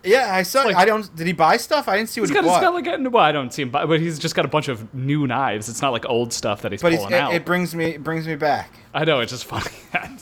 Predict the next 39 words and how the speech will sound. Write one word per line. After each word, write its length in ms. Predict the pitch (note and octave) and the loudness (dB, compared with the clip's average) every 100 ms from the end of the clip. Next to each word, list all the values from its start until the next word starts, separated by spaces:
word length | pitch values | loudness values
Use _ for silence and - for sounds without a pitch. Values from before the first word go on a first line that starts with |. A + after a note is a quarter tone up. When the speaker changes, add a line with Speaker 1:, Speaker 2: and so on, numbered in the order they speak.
| - | -10
Speaker 2:
He 100 | B2 | -6
hasn't 240 | C3 C3+ | -4 -2
lost 200 | B2 C#3 | -2 -2
his 80 | C#3+ | -2
touch, 220 | E3 D#3 | -2 -4
I 40 | A2 | -4
guess. 280 | F#2 A#2 - - - - - - | -8 -10 -12 -20 -20 -20 -16 -6
Speaker 1:
Good. 220 | A#2+ F2 - - - - - - - - - | -4 -4 -10 -20 -20 -20 -20 -20 -20 -20 -6
Speaker 2:
But 200 | A#2+ G#2 | -4 0
yeah, 160 | F3+ F#4 | 0 0
no, 200 | F4+ E4+ | 0 0
we 140 | G#3 | 2
have, 160 | G#3+ G3+ | 0 0
we 120 | G#3 | 0
have 100 | C4+ | 0
the 80 | B3+ | 2
advantage 340 | F3 F3+ F3+ | 2 2 2
of 100 | D#3 | -2
having 360 | - F#3 F#3 D#3 | -4 -4 -2 -2
not 280 | D3+ E3+ - | -2 -4 -4
quit 300 | - C3+ - | -6 -6 -4
somehow. 580 | - F2 F#2 G#2+ F#2+ A2+ - - _ - - - - - - - - - - | -6 -6 -8 -6 -4 -6 -10 -20 _ -20 -20 -20 -20 -20 -20 -20 -20 -20 -8
Speaker 1:
Yeah, 260 | A2 G2 F#2 | -4 -4 -4
I 80 | A2+ | -6
think 160 | E3 | -4
it's 100 | D#3+ - | -4 -4
'cause 240 | B2 A#2 | -6 -4
we 160 | A#2 A#2 | -6 -4
only 240 | A#2 A#2 | -2 -4
record 500 | G#2 - A#2 A2 G#2 | -8 -8 -4 -2 -2
every 420 | G2+ F#2+ G2 G2 | -4 -4 -10 -8
eon. 460 | G#2+ G#2+ F2+ F2 F#2 - | -6 -6 -6 -10 -14 -14
Speaker 2:
Uh, 440 | F#2+ G#2 A2+ G#2 - | -6 -2 0 -2 -4
see, 360 | - A#2 C#3 | -6 -4 -4
there's 240 | D#3+ C3+ A2 | -2 -4 -4
method 340 | C3 C#3 D3 | -4 -2 -4
to 80 | C3+ | -4
the 40 | C#3+ | -6
madness. 600 | E3 F3 E3 C3+ - - | -4 -4 -4 -6 -8 -16